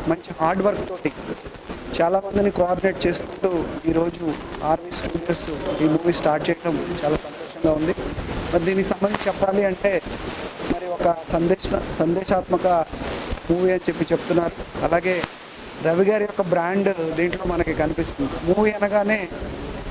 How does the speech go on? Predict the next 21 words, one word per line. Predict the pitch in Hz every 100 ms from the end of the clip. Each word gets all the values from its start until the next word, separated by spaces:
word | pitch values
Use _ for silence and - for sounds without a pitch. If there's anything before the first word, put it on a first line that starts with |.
| - -
పెయిన్ | 185 202 226 220
టెంపరరీ, | 208 202 196 208 214 233 - - 170
మూవీ | 185 208 220
ఫర్ | 214 196
ఎవర్ | 190 196
అంటారు. | 190 156 139 - - - - - - -
అంటే | 180 185
దాన్ని | - 180 196
తీసే | 214 233 226 202 -
పెయిన్ | 196 214 233
అన్నది | 220 202 196 208 226
టెంపరరీగా | 190 185 202 202 202 196
ఉంటది, | 185 185 196 190
తీసినాక | 208 - 208 208
మూవీ | 196 190 208 208
అన్నది | 196 190 196 175 - - - - -
ఫర్ | - 170
ఎవర్‌గా | 170 185 202
ఉంటదని | 185 175 180 175
చెప్తున్నారు. | 160 - 143 135 - - 151
అలాగే | 180 208 214